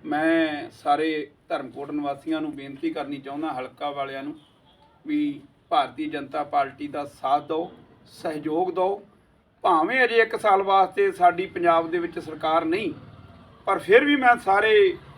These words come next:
ਹਲਕਾ ਨਿਵਾਸੀਆਂ ਨੂੰ ਵਿਸ਼ਵਾਸ ਦਿਵਾਉਂਦਾ ਵਾਂ ਵੀ ਭਾਰਤੀ ਜਨਤਾ ਪਾਰਟੀ ਦੀਆਂ ਕੇਂਦਰ ਦੀਆਂ ਜਿੰਨੀਆਂ ਵੀ ਸਕੀਮਾਂ ਏ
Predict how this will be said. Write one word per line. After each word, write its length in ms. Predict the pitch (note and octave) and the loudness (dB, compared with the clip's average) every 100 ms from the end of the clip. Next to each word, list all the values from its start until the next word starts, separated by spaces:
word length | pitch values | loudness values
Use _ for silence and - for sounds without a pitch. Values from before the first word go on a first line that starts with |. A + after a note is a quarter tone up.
| - - - F3+ | -20 -20 2 2
ਹਲਕਾ 280 | D#3+ F#3+ | 4 0
ਨਿਵਾਸੀਆਂ 500 | F#3+ F#3+ F3+ F3 F#3 | 2 2 2 0 -2
ਨੂੰ 260 | F#3+ F#3 F#3 - - - - - - D#3+ | -2 -4 -6 -12 -14 -16 -16 -20 -12 -8
ਵਿਸ਼ਵਾਸ 460 | F3 E3+ G3+ A#3+ | -4 4 6 6
ਦਿਵਾਉਂਦਾ 400 | - G3 F3 F3 | 4 2 4 4
ਵਾਂ 200 | F3 F#3+ - - - - - - F3 | 4 0 -4 -18 -20 -20 -20 -8 -2
ਵੀ 80 | |
ਭਾਰਤੀ 520 | F3 G3 F3 D#3 A3 A#3 | 0 4 4 4 -4 -2
ਜਨਤਾ 380 | G3 F3 G3 | -2 0 -2
ਪਾਰਟੀ 440 | F#3+ F#3+ F3 E3 F#3+ | 2 4 4 2 -10
ਦੀਆਂ 240 | E3 F#3+ | -6 -6
ਕੇਂਦਰ 420 | - G3 F#3+ F#3 | -6 -6 -4 -4
ਦੀਆਂ 200 | F3 G3 | -6 -8
ਜਿੰਨੀਆਂ 460 | E3 - F#3+ A3 D4 | -6 -4 -2 0 2
ਵੀ 120 | D4 | 2
ਸਕੀਮਾਂ 460 | - G3+ F3+ F#3 | 0 -6 0 2
ਏ 80 | E3+ | 4